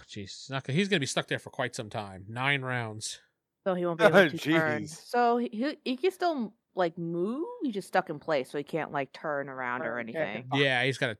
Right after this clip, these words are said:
Speaker 1: he can only kinda twist and stuff.
Speaker 4: Behind him.
Speaker 1: Okay, so you casted that. That was your turn.
Speaker 2: Yep.
Speaker 1: Corey, Nova, go.
Speaker 4: Slinging.
Speaker 1: Your what?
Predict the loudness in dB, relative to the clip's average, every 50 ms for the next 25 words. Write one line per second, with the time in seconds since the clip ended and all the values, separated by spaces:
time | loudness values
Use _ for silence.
0 | _ -18 -14 -12 -12 -12 -12 -14 -16 _ -14 -16 -16 -16 _ -18 _ -16 -14 -14
1 | -14 -14 -10 -6 -4 -4 -4 -4 -6 -12 _ -10 -8 -8 -8 -8 -12 -16 -18 _
2 | _ _ -20 -20 -20 _ _ _ _ _ _ _ _ _ _ _ _ _ _ _
3 | _ _ _ _ _ _ _ _ _ _ 2 2 4 4 -2 -4 _ _ -6 -2
4 | -2 -2 0 4 4 4 4 4 0 0 4 4 4 4 4 2 2 2 2 0
5 | -2 -2 -2 0 0 2 0 0 -2 -4 -8 _ _ _ -14 -12 -8 -6 -6 -6
6 | -4 -4 -6 -6 -6 -8 -10 -14 _ _ _ _ _ _ _ _ _ _ _ -14
7 | -14 -14 -14 _ _ _ _ -2 0 2 2 4 4 2 2 0 -2 _ -8 -6
8 | -6 -4 -4 -6 -6 -6 -6 -8 -10 -10 -10 -8 -8 -10 -12 -14 -16 -20 -20 -20
9 | -20 -20 _ _ _ _ _ _ _ _ _ _ _ _ _ _ _ _ 2 4
10 | 4 4 4 0 -2 -4 -8 -12 _ _ _ _ _ _ -20 _ _ _ _ _
11 | _ _ _ -12 -4 -2 -2 -2 -2